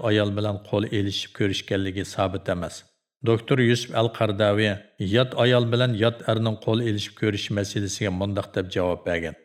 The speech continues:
Qadimda va hozirda hech qanday bir ulamo ixtiloflashmaydigan va hamma birdek ittifoqqa kelgan ikki masalani o'tirib qo'yman. Ular mundoq. Birinchi,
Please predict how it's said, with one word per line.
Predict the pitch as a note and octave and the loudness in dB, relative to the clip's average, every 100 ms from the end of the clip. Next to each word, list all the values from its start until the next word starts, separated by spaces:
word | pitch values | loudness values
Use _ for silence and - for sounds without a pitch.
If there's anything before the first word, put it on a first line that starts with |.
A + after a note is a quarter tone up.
| _ _ _ | _ _ _
Qadimda | - B2 B2+ C3 C#3+ | -2 0 2 2 2
va | C3+ A#2 | 4 4
hozirda | A2+ A2 A2+ B2+ A2+ | 4 2 0 0 0
hech | G#2 | 0
qanday | - A2+ A2+ A2+ | -2 0 0 0
bir | G#2+ A2 | -2 -2
ulamo | A#2 G#2+ G#2+ G#2+ | 2 2 2 -2
ixtiloflashmaydigan | - - - A2+ A#2 G#2+ A2 G#2+ G2+ G#2 A2 G2 - _ | -4 -4 0 2 2 0 2 2 2 2 2 0 -6 _
va | - B2 F2+ | 2 4 4
hamma | G#2+ C3 C3 | 2 2 2
birdek | A2+ A#2 B2+ B2+ | 2 2 0 -2
ittifoqqa | - - A#2+ A2 - | -8 -2 -2 -2 -4
kelgan | - A2 G#2+ G#2+ - | 0 2 2 -2 -4
ikki | - G#2 | -4 -2
masalani | G2+ G2 G#2 G2+ | 0 0 -2 -2
o'tirib | G2+ G2 F#2+ F2+ | -2 -4 -6 -4
qo'yman. | G2 F#2 E2+ D#2+ _ - | -2 -2 -4 -8 _ -2
Ular | G#2 G2 | 2 2
mundoq. | F#2 F2 D#2+ - - | 0 -2 -4 -8 -2
Birinchi, | G#2+ G#2+ F2+ | 2 2 0